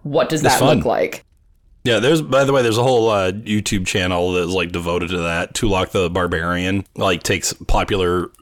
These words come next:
Speaker 2: media characters and, uh, makes them in D and D, and it's really fun to watch.
Speaker 1: I think I've seen at least write-ups of that because someone sent it to me because they did, uh, Joker from Persona five.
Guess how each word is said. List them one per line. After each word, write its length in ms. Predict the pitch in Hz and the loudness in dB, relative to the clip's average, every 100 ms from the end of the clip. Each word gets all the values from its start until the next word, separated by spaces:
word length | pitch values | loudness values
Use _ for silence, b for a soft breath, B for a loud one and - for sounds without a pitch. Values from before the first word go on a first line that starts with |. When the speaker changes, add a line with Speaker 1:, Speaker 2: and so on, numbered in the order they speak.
| - | -6
Speaker 2:
media 400 | - 107 98 95 | 0 0 2 0
characters 680 | - 90 87 95 85 82 - - | 0 -2 0 0 0 -2 -4 -4
and, 460 | 92 80 82 80 - _ _ _ _ - - | -4 -4 -4 -8 -10 _ _ _ _ -6 -4
uh, 200 | 95 85 87 98 - | -2 -4 -4 -6 -2
makes 300 | 98 - - | -2 -2 -4
them 200 | 87 82 | -2 -2
in 140 | 82 | -2
D 180 | 78 78 | -4 -4
and 80 | 78 | -4
D, 220 | 73 80 | -6 -6
and 120 | 78 | -6
it's 220 | 76 - | -8 -6
really 220 | - 90 | -2 -2
fun 200 | 82 85 85 | -2 -6 -6
to 60 | |
watch. 380 | 85 85 - - _ - - | -6 -8 -8 -12 _ -8 -4
Speaker 1:
I 60 | |
think 220 | 254 494 | -2 0
I've 160 | 320 202 - | 0 -2 -4
seen 560 | - 220 196 196 190 | -6 -2 -2 0 0
at 100 | 165 | 0
least 240 | 165 156 139 | 0 -2 -2
write-ups 500 | 143 147 147 139 - | 0 2 2 2 0
of 140 | 135 | -2
that 220 | 143 139 | 2 2
because 260 | 143 170 143 | 0 -2 0
someone 320 | 170 165 151 | 0 2 2
sent 320 | 147 156 98 | 0 -2 0
it 160 | 156 151 | -2 0
to 100 | 170 | 0
me 180 | 147 139 | 2 2
because 320 | 147 151 139 | 0 0 2
they 100 | 147 | 0
did, 360 | 147 143 135 135 | 4 2 4 2
uh, 180 | 127 | 2
Joker 360 | 131 147 143 139 | 2 0 0 0
from 160 | 139 127 | 0 -2
Persona 340 | 147 143 117 | 0 0 0
five. 560 | 135 127 90 165 - | 0 0 2 0 -4